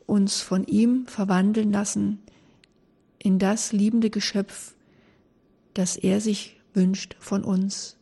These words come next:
Und wenn wir immer mehr in diese Richtung wachsen, so werden wir immer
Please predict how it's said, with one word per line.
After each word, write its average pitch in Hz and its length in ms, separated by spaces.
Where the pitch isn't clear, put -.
Und 196 140
wenn 196 200
wir 190 160
immer 247 260
mehr 214 260
in 202 80
diese 208 280
Richtung 202 380
wachsen, 196 520
so 196 240
werden 196 300
wir 196 200
immer 226 380